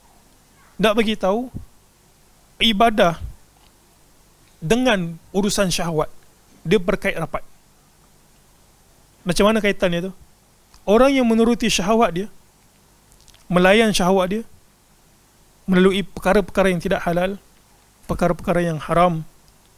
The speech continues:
yang tidak diridai Allah Ta'ala, maka ketika itu juga dia punya amalan itu makin lama makin berkurang.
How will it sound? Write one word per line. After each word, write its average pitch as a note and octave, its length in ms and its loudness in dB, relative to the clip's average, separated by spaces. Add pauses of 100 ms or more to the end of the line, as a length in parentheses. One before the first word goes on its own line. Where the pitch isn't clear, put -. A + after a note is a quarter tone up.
(140)
yang D3 160 -8
tidak F#3 320 -4 (160)
diridai E3+ 400 -2
Allah E3+ 180 0
Ta'ala, D#3+ 320 -4 (920)
maka A#3 640 0
ketika A3+ 320 -4
itu A3 320 0
juga G#3 260 0
dia G3+ 380 2
punya G#3+ 320 0
amalan A3 480 2
itu A3 80 -4
makin G3 260 0
lama F#3+ 320 2
makin A#3 220 -2 (800)
berkurang. D3+ 480 -2